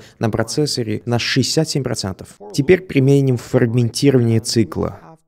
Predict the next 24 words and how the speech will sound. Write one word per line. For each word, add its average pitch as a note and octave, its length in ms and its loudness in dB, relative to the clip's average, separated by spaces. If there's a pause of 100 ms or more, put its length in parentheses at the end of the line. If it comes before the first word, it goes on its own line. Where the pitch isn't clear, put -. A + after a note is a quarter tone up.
(400)
For E3 200 2
цикл D3 360 2
будет A#2 340 2
изменён, A#2 520 0
и B2+ 200 -2
вместо A#2+ 320 -2
него A#2 400 4
мы A#2+ 200 2
будем A2+ 380 2
иметь A2 320 -2
два A2 180 4
вложенных A2 760 2
for G2 180 -6
цикла. G2+ 560 -8 (800)
Нам C3+ 280 2
необходимо C#3+ 600 2
выбрать C#3+ 400 2
число B2+ 500 0
итераций C3 560 0
в G#2+ 80 -4
нашем A2+ 340 -2
внутреннем A2 580 0
вложенном G#2+ 460 0
цикле. G2 420 -10